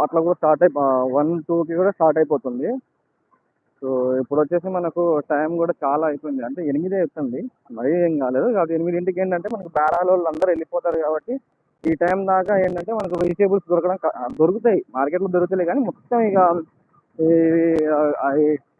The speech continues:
ఏమంటాం, ఏరుకుంటారు కదా, ఏరుకున్న తర్వాత ఎట్లా, ఎలాంటి క్వాలిటీ అయితే మిగిలిందో ఆ క్వాలిటీ దొరుకుతుంది అనమాట. ఏదైనా సరే ఇప్పుడు ఒక ఆనియన్ and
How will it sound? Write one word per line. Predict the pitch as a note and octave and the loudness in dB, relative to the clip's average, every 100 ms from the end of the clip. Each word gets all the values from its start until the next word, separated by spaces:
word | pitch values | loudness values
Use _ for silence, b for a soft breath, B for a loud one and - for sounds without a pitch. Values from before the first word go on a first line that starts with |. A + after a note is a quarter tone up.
| - | -4
ఏమంటాం, | E3 E3+ E3+ | -2 0 2
ఏరుకుంటారు | E3+ F#3+ G#3 G#3+ G3 E3 | 6 6 6 2 2 4
కదా, | D3+ C#3+ C#3 | 2 -2 -2
ఏరుకున్న | E3 F3 F3 | -4 -4 -6
తర్వాత | E3 E3+ E3 | 0 2 2
ఎట్లా, | E3 E3+ E3 D#3 | 0 2 2 4
ఎలాంటి | D#3 E3+ E3+ | 2 0 0
క్వాలిటీ | - D#3+ D3+ | 0 2 2
అయితే | D#3+ D#3+ | 0 0
మిగిలిందో | D4 C#4+ C#4+ C#4+ | -4 -2 -4 -2
ఆ | A#3 F#3+ | 0 2
క్వాలిటీ | F#3 F#3 G#3+ | 4 4 6
దొరుకుతుంది | G3 F#3+ E3+ E3+ D3+ | 4 4 2 -2 -2
అనమాట. | C#3 A#2+ A2+ A2 _ _ _ _ _ C#3+ | -2 -6 -8 -12 _ _ _ _ _ 4
ఏదైనా | F3+ G#3+ A3+ A3+ G#3+ | 8 8 6 4 2
సరే | F3 C3 C3+ | 2 0 -2
ఇప్పుడు | D#3 D#3 | 2 4
ఒక | D3 D3 C3+ C3 A2 | 4 4 2 2 -2
ఆనియన్ | C#3 D#3 F#3+ F#3 F#3+ F#3+ _ _ _ - D3+ | 0 2 2 2 2 0 _ _ _ -4 0
and | D#3+ | 4